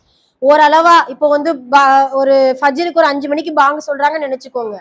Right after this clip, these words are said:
நாலே முக்கா வரைக்கும் நமக்கு சஹருடைய டைம். அதனால இன்ஷா அல்லாஹ் நம்ம சஹருக்கு அந்த டைமை நம்ம சூஸ் பண்ணிக்கிறோம். அதே போல, ஆஹ், இஃப்தாரை நம்ம என்ன செய்யணும்?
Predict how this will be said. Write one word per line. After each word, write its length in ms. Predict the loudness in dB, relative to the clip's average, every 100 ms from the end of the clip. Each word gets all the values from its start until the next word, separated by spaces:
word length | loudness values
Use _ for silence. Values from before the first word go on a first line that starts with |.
| -20 _ _ -4
நாலே 320 | 2 2 2
முக்கா 260 | 0 0 0
வரைக்கும் 280 | 0 -2
நமக்கு 320 | -4 -4 -4 -6 -6 _ _
சஹருடைய 640 | -4 -4 -2 0 0 0 -2
டைம். 320 | -4 -4 -10 _ _
அதனால 360 | -6 -2 0
இன்ஷா 200 | -2 -4
அல்லாஹ் 220 | -2 -2 -2
நம்ம 180 | -6
சஹருக்கு 480 | -6 -4 -2 -2 0 0
அந்த 280 | 0 -4
டைமை 280 | -2 -2 -2
நம்ம 160 | -4 -6
சூஸ் 280 | -10 -14 -12
பண்ணிக்கிறோம். 420 | -12 -10 -12 -14 _ _ _ _ -4
அதே 340 | 0 0 0
போல, 300 | 2 2 4 4 4 0 _ _ -8
ஆஹ், 420 | -4 -2 0 -2
இஃப்தாரை 500 | -4 -6 0 2 2
நம்ம 200 | 0 -2
என்ன 180 | -2 -2
செய்யணும்? 380 | -2 -2 -2 -2